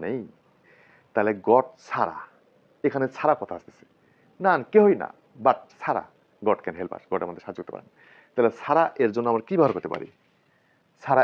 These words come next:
এর জন্য নিতে পারি আমরা without, without, none but God can help us, none without God can help us, God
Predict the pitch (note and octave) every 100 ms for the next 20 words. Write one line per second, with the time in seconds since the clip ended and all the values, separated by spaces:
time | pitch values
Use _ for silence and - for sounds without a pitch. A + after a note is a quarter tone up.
0 | G#2 G2 G2+ G2 F#2+ F#2 F2 F#2 C3 -
1 | G2 F#2 A2 C3+ G2 - - _ _ -
2 | _ _ _ _ _ _ _ _ _ -
3 | F#2 F#2 A#2 F2+ - - _ _ C#3+ D3+
4 | F2+ F2 F#2+ A2+ - - _ _ _ G#2+
5 | F#2+ F2+ E2 F2 A#2+ B2+ _ D#3+ F#3 F#2
6 | D#2 _ - G#3 G3 D3 G#2 B2 A#2+ -
7 | - F#2 F#2 D#2+ - _ - _ _ _
8 | F#2+